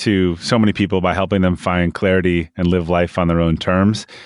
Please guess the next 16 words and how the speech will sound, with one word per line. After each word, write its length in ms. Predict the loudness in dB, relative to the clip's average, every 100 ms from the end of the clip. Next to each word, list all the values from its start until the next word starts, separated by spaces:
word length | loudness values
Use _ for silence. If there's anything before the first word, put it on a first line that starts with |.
| -8
Thank 220 | -4 -2
you 60 | -2
very 240 | 0 2
much 240 | 2 0 -2
for 100 | -6
taking 300 | -4 -2 -2
the 80 | 0
time 280 | 0 0 -2
to 60 |
share 460 | -2 0 2 2 0
your 240 | 2 2
story 460 | 2 2 2 2 2
and 100 | 0
other 160 | -2
people's 280 | -2 -4 -6
stories, 520 | -2 0 2 0 -2